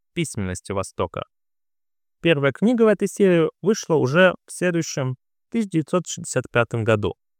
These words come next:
Старая же серия "Памятники литературы народов Востока" была исчерпана. Однако запланированные издания выходили в ней довольно долго, вплоть до две тысячи второго года.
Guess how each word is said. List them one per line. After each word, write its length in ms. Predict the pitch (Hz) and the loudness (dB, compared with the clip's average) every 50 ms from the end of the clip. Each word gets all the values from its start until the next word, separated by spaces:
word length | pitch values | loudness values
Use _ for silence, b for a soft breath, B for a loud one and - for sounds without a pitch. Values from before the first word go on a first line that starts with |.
| _ _ _ _ _ _ _ _ _ _ _ _ _ - | _ _ _ _ _ _ _ _ _ _ _ _ _ -18
Старая 520 | - - - - 135 110 - 107 113 120 | -18 -6 2 4 4 6 6 6 4 2
же 120 | 120 156 | 2 -2
серия 360 | 165 - - 202 185 180 175 165 | -4 -2 -2 -2 0 0 0 0
"Памятники 440 | - - 175 175 175 175 170 - - | 2 2 2 2 2 2 0 0 0
литературы 600 | 175 170 160 - - 160 170 - - 190 170 180 | 0 -2 0 -2 -2 -2 -2 -2 -2 -2 0 0
народов 360 | 165 165 160 170 165 160 156 - - | 0 2 0 0 0 -2 -4 -4 -2
Востока" 560 | 170 160 - - - 180 160 - 175 156 143 _ - | -4 -4 -2 0 0 0 0 0 -4 -4 -4 _ -2
была 220 | - 202 269 285 | 0 2 2 2
исчерпана. 600 | 208 - - - - 85 - _ - 87 85 87 - _ _ _ _ _ _ _ _ _ _ _ _ _ _ | 0 -2 -4 -4 -4 -4 -4 _ -8 -8 -8 -8 -12 _ _ _ _ _ _ _ _ _ _ _ _ _ _
Однако 500 | - 120 120 127 139 143 131 - 139 123 - - | -4 -2 0 2 2 0 0 0 0 0 0 -2
запланированные 680 | - 123 127 - 147 139 143 151 143 139 143 139 135 143 | -4 -6 -2 0 0 0 2 2 0 0 0 0 0 0
издания 420 | 147 156 190 220 233 220 202 180 | 0 4 4 4 4 4 2 0
выходили 440 | 143 135 - - 135 156 185 185 170 | 0 -2 -4 -4 -2 0 2 2 2
в 80 | 147 | 2
ней 320 | 143 143 151 160 156 143 - _ _ _ _ | 2 2 0 0 0 -2 -6 _ _ _ _
довольно 380 | - 143 165 170 139 107 101 92 | 0 2 4 4 4 2 2 0
долго, 400 | 87 92 92 95 107 135 160 170 | 2 2 2 2 2 0 -4 -4
вплоть 560 | - - _ - 123 131 151 170 165 - - - - | -6 -12 _ -6 -2 0 0 0 0 -4 -10 -20 -14
до 220 | - 117 127 139 123 | -6 -2 0 0 0
две 180 | 113 117 120 | 0 -2 -4
тысячи 320 | 113 - 117 113 - - - | -2 -2 -6 -6 -6 -10 -12
второго 400 | - - 120 113 113 104 104 104 | -4 -2 0 2 2 2 0 0
года. 360 | 110 113 107 95 82 - - | 0 0 -2 -2 -2 -6 -16